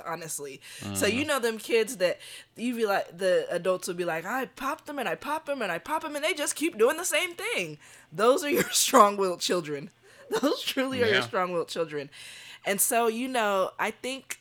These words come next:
Speaker 1: um, something that I could have done more of this week and something I'm gonna try to do more of is, A, calling out his good qualities instead of being like,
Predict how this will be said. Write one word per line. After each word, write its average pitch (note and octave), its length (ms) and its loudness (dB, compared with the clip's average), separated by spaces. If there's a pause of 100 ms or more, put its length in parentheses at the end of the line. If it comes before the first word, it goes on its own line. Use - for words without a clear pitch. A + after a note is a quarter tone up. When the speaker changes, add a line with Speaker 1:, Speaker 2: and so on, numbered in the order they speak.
(100)
Speaker 1:
um, D#3+ 520 -2 (320)
something G#3+ 480 -2
that F#3+ 100 0
I E3 80 0
could F#3+ 240 -8
have F3 180 -4
done E3 240 -4
more E3 400 0
of F3+ 460 -2
this F#3+ 260 -4
week G3 360 -8
and D#3 120 -4
something E3+ 300 -6
I'm D#3+ 80 -6
gonna D#3 140 -8
try E3+ 200 -6
to E3 100 -4
do D#3+ 140 -6
more D#3+ 320 -6
of E3+ 240 -2 (480)
is, F#3 380 0 (140)
A, A3 560 0 (280)
calling G3 380 0
out F3+ 220 2
his F3+ 180 -4
good E3+ 380 -4
qualities E3+ 640 -2
instead F#3+ 420 -4
of F#3+ 160 -4
being F3+ 240 0
like, D3+ 300 -4